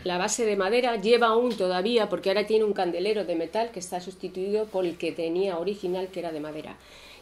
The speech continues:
Y de, en la base se ven todavía las, los ensambles, <coughs> eh, donde iban encajados los listones que hacían de candelero, de madera. Fijaros, como,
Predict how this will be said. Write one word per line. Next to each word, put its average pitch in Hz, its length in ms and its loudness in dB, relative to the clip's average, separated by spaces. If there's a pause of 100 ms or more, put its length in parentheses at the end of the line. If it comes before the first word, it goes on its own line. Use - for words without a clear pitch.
Y 220 100 0
de, 196 220 4
en 190 220 4
la 180 100 2
base 247 320 4
se 202 140 0
ven 214 180 2
todavía 226 600 2
las, 185 460 0
los 170 280 -4
ensambles, 185 600 2 (560)
<coughs> - 400 -6
eh, 202 200 6
donde 190 340 4
iban 220 280 4
encajados 208 640 0
los 196 260 0
listones 202 500 0
que 190 120 -2
hacían 180 340 -2
de 170 100 0
candelero, - 460 -6 (680)
de 160 140 -4
madera. 139 300 -8 (1080)
Fijaros, 185 460 2
como, 196 460 2